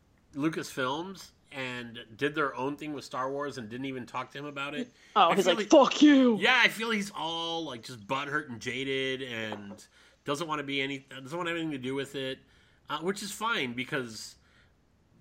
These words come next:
Speaker 1: you know, the prequels were terrible. The new Star Wars is great. Rogue One looks awesome. And, you know, hopefully now we'll, it'll be the redeeming, like, uh,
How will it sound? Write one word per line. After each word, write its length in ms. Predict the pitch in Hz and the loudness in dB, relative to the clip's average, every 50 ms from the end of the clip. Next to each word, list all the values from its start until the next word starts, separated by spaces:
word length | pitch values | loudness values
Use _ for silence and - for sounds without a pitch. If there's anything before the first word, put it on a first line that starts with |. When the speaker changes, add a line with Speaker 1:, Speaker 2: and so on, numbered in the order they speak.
| - - _ _ _ _ _ | -20 -20 _ _ _ _ _
Speaker 1:
you 100 | 147 156 | -12 -10
know, 180 | 151 143 135 135 _ _ _ 131 | -8 -8 -10 -12 _ _ _ -18
the 60 | 139 135 | -16 -10
prequels 520 | - - 208 220 196 196 170 147 127 - | -2 0 0 0 0 -2 -2 -2 -2 -4
were 80 | 131 117 | -8 -8
terrible. 560 | - 131 127 123 123 120 127 127 127 127 123 | -4 -2 -2 -2 -2 -2 -2 -2 -2 -2 -4
The 100 | 120 123 | -4 -4
new 160 | 127 147 170 | -4 -2 -4
Star 260 | 165 - - 160 151 147 | -4 -4 -4 -2 -2 -2
Wars 200 | 135 131 113 117 | -2 -4 -4 -8
is 140 | 110 104 | -12 -12
great. 560 | 101 104 110 104 101 104 117 117 117 117 117 - 156 - - | -12 -10 -8 -8 -6 -6 -4 -4 -6 -8 -10 -14 -20 -14 -6
Rogue 220 | 123 139 160 165 | -2 0 0 2
One 180 | 151 147 139 135 | 2 0 0 -2
looks 220 | 123 107 - - - | -2 -4 -6 -8 -6
awesome. 720 | 107 110 113 117 117 - 135 123 120 120 117 117 117 113 - - - - - - - _ _ - | -4 -2 -2 -2 -4 -4 -6 -6 -6 -6 -6 -8 -10 -14 -16 -20 -20 -20 -20 -20 -20 _ _ -4
And, 300 | 143 135 135 131 127 117 - - - - | -2 0 0 0 -2 -4 -6 -10 -10 -4
you 120 | 151 160 | -2 -2
know, 240 | 180 160 139 135 143 135 | 0 0 0 0 0 0
hopefully 400 | 156 185 180 - - 185 175 156 | 0 0 0 -2 -6 -4 -2 -2
now 220 | 151 156 165 185 | 0 -2 -2 -2
we'll, 380 | 175 165 156 143 131 123 117 - - - - - - - - - - - - - _ - | -2 -2 -2 -2 -2 -2 -6 -8 -14 -16 -16 -14 -12 -10 -12 -12 -12 -20 -20 -20 _ -4
it'll 160 | 135 143 147 | 0 2 6
be 100 | 147 160 | 6 6
the 140 | 151 143 139 | 6 6 6
redeeming, 580 | 131 131 123 117 143 147 147 151 143 139 135 131 | 4 2 2 2 2 4 4 4 2 2 0 2
like, 420 | 127 117 113 107 - - - - - - - - - - - - - - - _ - - | 2 0 0 0 -6 -10 -12 -12 -20 -20 -20 -20 -20 -20 -20 -20 -20 -20 -20 _ -2 0
uh, 420 | 123 120 113 110 104 101 101 | 2 4 4 2 0 -2 -4